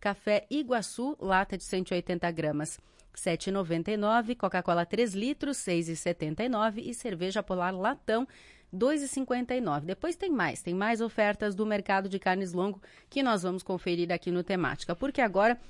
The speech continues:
vamos bater um papo mais uma vez com o psicólogo Francisco Gambirage, que está conosco para reforçar o convite, né, Francisco,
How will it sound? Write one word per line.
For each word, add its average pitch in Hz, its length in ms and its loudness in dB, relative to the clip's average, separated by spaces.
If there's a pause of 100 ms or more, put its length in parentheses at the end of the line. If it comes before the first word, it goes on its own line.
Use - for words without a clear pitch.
(140)
vamos 190 240 2
bater 185 300 0
um 160 100 0
papo 240 460 0 (260)
mais 185 240 4
uma 180 160 2
vez 185 220 -2
com 190 180 0
o 175 60 0
psicólogo 175 480 -2
Francisco 165 600 -4
Gambirage, 156 580 0
que 180 60 -6
está 165 200 -6
conosco 185 500 -4
para 202 220 -4
reforçar 180 580 -4
o 170 40 -2
convite, 165 640 -2
né, 160 500 0
Francisco, 170 680 -2